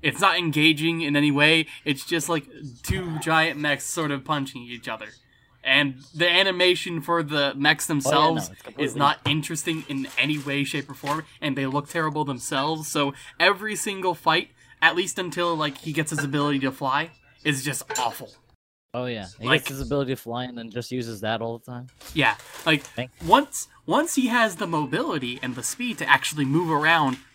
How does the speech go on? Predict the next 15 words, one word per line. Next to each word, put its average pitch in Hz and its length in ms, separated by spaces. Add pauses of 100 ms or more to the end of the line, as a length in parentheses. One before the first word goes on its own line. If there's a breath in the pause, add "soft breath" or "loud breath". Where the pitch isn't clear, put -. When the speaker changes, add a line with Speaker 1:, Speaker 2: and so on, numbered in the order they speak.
Speaker 1:
faster 160 460
than 135 240
a 120 60
Speaker 2:
Like, 117 60
Speaker 1:
tank, 135 360
Speaker 2:
that, 135 320
that 120 220
helps. - 240 (600)
Speaker 1:
it 160 160
helps 170 260
out 143 140
a 120 40 (100)
Speaker 2:
That 143 140
Speaker 1:
lot. - 40
Speaker 2:
helps. 135 280